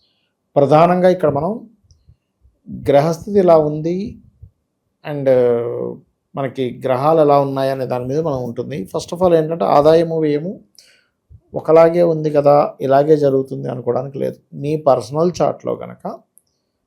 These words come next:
మీకు మంచి ధనయోగము, నీచభంగ రాజయోగము ఇలాంటివి జరిగితే, మీరు అష్టమ శని నడుస్తున్నా, ఇప్పుడు చూడండి సింహం వారికి అష్టమ శని నడుస్తుంది. ఆ, సప్తమంలో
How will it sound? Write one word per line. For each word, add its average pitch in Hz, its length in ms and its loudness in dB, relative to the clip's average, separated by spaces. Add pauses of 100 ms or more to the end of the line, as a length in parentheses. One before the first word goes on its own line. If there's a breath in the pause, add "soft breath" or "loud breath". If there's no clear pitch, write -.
(140)
మీకు 139 200 -6
మంచి 156 200 -4 (100)
ధనయోగము, 143 600 -2
నీచభంగ 131 400 -6 (100)
రాజయోగము 120 560 -2 (340)
ఇలాంటివి 120 400 -4
జరిగితే, 117 380 -6 (120)
మీరు 120 200 -6
అష్టమ - 300 -10
శని 127 180 -6
నడుస్తున్నా, 120 420 -10
ఇప్పుడు 117 200 -10
చూడండి 127 260 -8
సింహం 127 340 -10
వారికి 135 240 -4
అష్టమ 127 280 -16
శని 131 180 -8
నడుస్తుంది. 64 440 -14 (840 loud breath)
ఆ, 139 100 -6 (220)
సప్తమంలో 135 500 -2